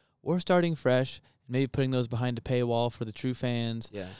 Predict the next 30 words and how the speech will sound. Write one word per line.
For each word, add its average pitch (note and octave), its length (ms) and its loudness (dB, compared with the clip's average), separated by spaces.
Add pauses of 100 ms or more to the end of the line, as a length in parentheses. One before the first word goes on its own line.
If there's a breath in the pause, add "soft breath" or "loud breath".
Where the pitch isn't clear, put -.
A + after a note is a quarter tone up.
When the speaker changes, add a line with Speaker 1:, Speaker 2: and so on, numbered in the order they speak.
(120)
Speaker 1:
I D#3 140 0
don't E3 120 4
really C#3 220 2
know. A2+ 260 0
I A2+ 120 0
don't C#3+ 240 -2
know B2 240 -4
the A2+ 100 -4
legality A2+ 640 2
on G#2+ 180 -4
privatizing A#2 760 -6
them A2 200 -4
or A2 80 -4
anything A2 560 -4
because A#2+ 300 -2
Speaker 2:
Mm-hmm. B2+ 80 0
Speaker 1:
I D3 40 2
don't C#3 120 0
want A#2+ 180 -2
somebody A#2 380 -4
to A2 60 -6
be A2+ 140 -4
like, A2 340 -6
"Oh, D3+ 300 -2
well, C#3 380 -2
you C#3 100 -4
know, D3 280 -4
uh, B2+ 160 -6
they're C3+ 180 -6
back," D#3+ 420 -6